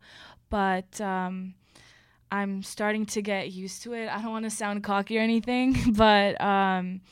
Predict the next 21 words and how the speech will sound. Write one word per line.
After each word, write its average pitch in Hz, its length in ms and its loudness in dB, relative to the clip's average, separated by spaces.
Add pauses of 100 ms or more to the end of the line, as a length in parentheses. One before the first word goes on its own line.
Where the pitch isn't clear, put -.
(420)
that's 208 280 -8
part 202 240 -2
of 196 100 -6
the 202 60 -8
sport, 196 600 -6
especially 190 760 -8
when 190 200 -8
you're, 185 340 -8 (200)
um, 180 720 -12 (380)
top 190 320 -12
fifty, 196 560 -18
top 196 320 -20
one 190 140 -14
hundred. 185 600 -8 (520)
Uh, 185 320 -4
now 190 180 -2
I'm 190 120 -2
top 185 220 -6
thirty, 196 380 -6
which 185 320 -10
is 185 420 -10